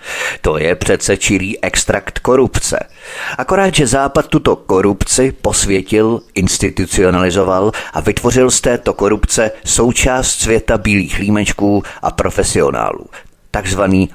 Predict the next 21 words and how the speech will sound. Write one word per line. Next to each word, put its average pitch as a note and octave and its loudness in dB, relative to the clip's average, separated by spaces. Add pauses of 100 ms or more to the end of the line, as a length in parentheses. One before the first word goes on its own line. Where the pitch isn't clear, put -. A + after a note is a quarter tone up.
lobbying. E2 -4 (1500)
Nejenže G#2 2
je D#2+ 0
korupce E2 0
legální, D2 -6 (200)
ale E2+ -2
korupce D#3+ 2
je C3+ 2
zároveň C3+ 0
i G#2 -2
vysoce A2+ 0
placená G#2 0
profese F#2 -2 (220)
lobbingu. F2 0 (1800)
Mezi D3+ 2
první A#2+ 0
vlnu F2+ 2
lobbystů E2 -2 (420)
patřil B2+ 0
Jack A2 -2
Abramov, E2+ -2